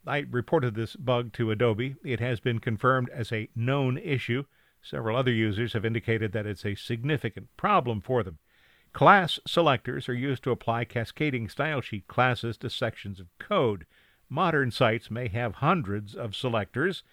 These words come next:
and previously, finding one of them was easy. The user simply had to start typing the first few letters of the selector name. Now it's necessary to scroll through the list in the slowest way possible.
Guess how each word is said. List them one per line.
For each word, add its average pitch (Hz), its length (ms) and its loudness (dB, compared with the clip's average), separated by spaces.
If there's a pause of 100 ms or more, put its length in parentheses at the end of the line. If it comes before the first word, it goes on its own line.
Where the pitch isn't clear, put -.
(320)
and 113 340 -6
previously, 127 680 0 (100)
finding 151 420 0
one 98 180 0
of 95 120 -6
them 147 220 -6
was 165 220 -2
easy. 175 440 -4 (340)
The - 80 -14
user 131 260 -10
simply 120 300 -4
had 120 140 -2
to 117 40 -4
start - 360 -6
typing 143 380 -4
the 113 80 -6
first 117 340 -8
few 110 200 -4
letters 120 380 -2
of 90 120 -10
the 101 100 -8
selector 107 460 -8
name. 113 420 0 (460)
Now 135 380 -2
it's 147 200 -12
necessary 123 640 2
to 92 120 -10
scroll 170 640 -2
through 123 240 -2
the 113 100 -2
list 107 380 -2 (320)
in 123 140 -2
the 120 100 0
slowest 139 640 -2 (140)
way 107 480 0
possible. 101 640 -12